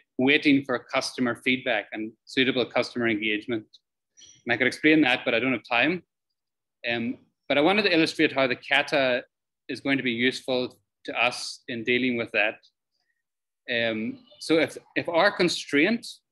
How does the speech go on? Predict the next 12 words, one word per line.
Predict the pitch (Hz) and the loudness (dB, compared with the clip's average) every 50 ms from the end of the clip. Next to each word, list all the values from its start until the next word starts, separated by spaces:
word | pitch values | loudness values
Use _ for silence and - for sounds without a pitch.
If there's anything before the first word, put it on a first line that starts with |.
| _ _ | _ _
in | - 131 123 | -6 -2 0
our | 127 135 143 139 | 2 4 2 2
projects | 143 - 147 139 131 127 127 127 - - - | 2 2 2 2 2 2 0 -2 -4 -6 -8
is | - - - | -10 -4 -2
customer | 147 143 - - - 143 127 123 | -2 -2 -2 -2 -2 0 0 0
engagement, | 120 117 110 107 120 120 123 117 - 196 214 214 - - - - - - _ _ _ _ _ _ _ _ _ _ - | 0 -2 -2 -2 -2 -2 -2 -2 -4 -6 -8 -8 -10 -14 -20 -20 -20 -20 _ _ _ _ _ _ _ _ _ _ -8
if | 139 120 | -4 0
we're | 139 175 196 214 | 4 4 6 6
able | 220 - 190 180 170 160 180 165 | 4 4 4 2 4 4 4 2
to | 147 - - - 143 135 131 143 - - _ _ _ _ _ _ _ _ _ _ _ _ _ _ _ _ _ - | 2 0 0 0 2 2 2 0 -4 -8 _ _ _ _ _ _ _ _ _ _ _ _ _ _ _ _ _ -6
develop | 131 120 135 143 147 143 147 | -2 0 2 2 2 0 -2
a | 143 123 | -4 -8